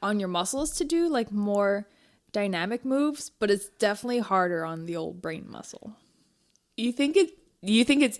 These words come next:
Speaker 2: easier to do, well, easier on your muscles to do dynamic moves?
Speaker 1: I think so. Like,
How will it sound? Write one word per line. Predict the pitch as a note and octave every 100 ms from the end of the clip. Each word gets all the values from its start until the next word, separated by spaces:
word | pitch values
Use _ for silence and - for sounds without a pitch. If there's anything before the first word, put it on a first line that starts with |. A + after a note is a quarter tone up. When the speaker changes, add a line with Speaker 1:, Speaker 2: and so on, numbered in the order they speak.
| -
Speaker 2:
easier | G3+ G#3 A3 C4+ D#4+ F4+
to | F#4+
do, | F4+ F4 F4 E4+ F4 F4 - _ _ _ -
well, | A#3+ A#3 G#3+ -
easier | C3 F3+ C4 C#4+ D4
on | C#4 A#3+
your | G#3
muscles | F#3+ F#3+ - C4+ D#4 -
to | C4
do | C#4
dynamic | B3 B3 A#3+ B3
moves? | C4 C#4+ D#4+ - _ _ _ _ _ _ _ -
Speaker 1:
I | B3 _ -
think | C4+ G#4+ D5
so. | - - G3 F#3+ B3
Like, | E4 C4+ A3+